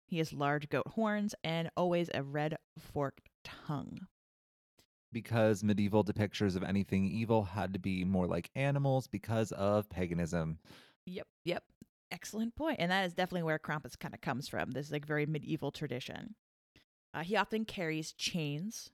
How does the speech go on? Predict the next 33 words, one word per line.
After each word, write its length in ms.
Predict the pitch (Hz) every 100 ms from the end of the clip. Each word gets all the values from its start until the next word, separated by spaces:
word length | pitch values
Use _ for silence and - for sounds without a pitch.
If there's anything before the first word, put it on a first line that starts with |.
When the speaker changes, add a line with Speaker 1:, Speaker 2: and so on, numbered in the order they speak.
| -
Speaker 1:
which 200 | 175 -
symbolize 480 | 180 175 156 151 151
the 100 | 151
binding 480 | - 135 156 160
of 100 | 170 -
evil 460 | 185 185 160 165 - _ _ -
and 120 | 165
the 60 | 170
devil 500 | 190 165 147 185 - _ -
by 280 | 139 135 - -
c-, 80 | -
the 80 |
Christian 360 | - 147 - 220
church. 440 | - 131 - - - _ _ _ _ _ _ _ _ _ _ _ _
And 240 | 185 190 196
he 140 | - -
often 240 | 180 208
has 220 | 190 185 -
a 120 | 156
bundle 340 | 151 160 160 -
of 240 | 147 143
birch 300 | 151 165 -
sticks 360 | - 104 - -
called 240 | - 160
a 80 | -
ruten, 540 | 139 165 175 143 143 185 _ _ _ _ _
which 280 | 160 165 - -
he 60 | 196
uses 300 | 175 160 160
to 120 | 165
beat 260 | 151 175 -
naughty 320 | 143 127 143
children. 600 | - 147 117 - - 196